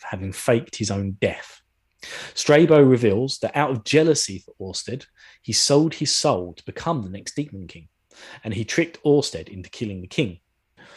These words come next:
Orsted is then forced to kill Strabo. Uh, he then re-, uh, he then rescues Alicia, but she confesses that she was in love with Strabo the whole time, and she blames Orsted's heroism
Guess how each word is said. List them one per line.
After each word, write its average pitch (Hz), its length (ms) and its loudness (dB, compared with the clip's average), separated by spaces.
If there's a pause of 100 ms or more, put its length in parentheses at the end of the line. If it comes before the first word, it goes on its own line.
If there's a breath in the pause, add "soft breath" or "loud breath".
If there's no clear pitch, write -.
(240 loud breath)
Orsted 156 520 0 (120)
is - 140 -10
then 117 180 -4
forced - 720 -2
to - 80 -12
kill 92 500 -4
Strabo. 104 440 -4 (760 loud breath)
Uh, 117 220 0
he 131 140 2
then 135 280 0
re-, 151 180 0 (340)
uh, 120 240 -4 (460)
he 131 140 -2
then 165 220 0
rescues 151 400 0
Alicia, 131 520 -4 (380 soft breath)
but 131 120 -10
she 160 200 0
confesses 98 640 -2
that - 100 -16
she 123 140 -2
was 117 160 2
in 117 100 -4
love 117 220 0
with 110 120 -8
Strabo 101 760 -2
the 117 80 -14
whole 117 320 -4
time, 90 340 -8 (540 loud breath)
and 110 120 -8
she 123 140 -6
blames 156 500 0
Orsted's 131 420 -2
heroism 113 720 -4